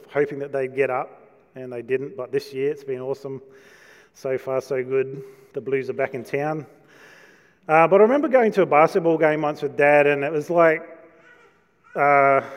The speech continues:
this American ship had come into town, and they played at the old Daly Street courts, so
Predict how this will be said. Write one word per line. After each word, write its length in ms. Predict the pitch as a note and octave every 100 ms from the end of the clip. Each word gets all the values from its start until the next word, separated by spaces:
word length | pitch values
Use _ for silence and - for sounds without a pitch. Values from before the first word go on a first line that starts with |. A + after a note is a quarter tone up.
| - - - -
this 200 | D#3 E3
American 380 | F3 G3 G3 E3
ship 220 | - F#3
had 120 | E3
come 180 | E3 D#3
into 180 | D3 C#3
town, 440 | - D3 D#3 D#3+ - - - - _
and 120 | D3
they 80 | D3
played 320 | D3 E3+ E3
at 60 | D#3+
the 80 | D3+
old 180 | D3+ C#3
Daly 280 | C#3+ C#3+
Street 320 | C#3 - C#3+ -
courts, 340 | C#3+ D#3 -
so 320 | D3 C3+ C3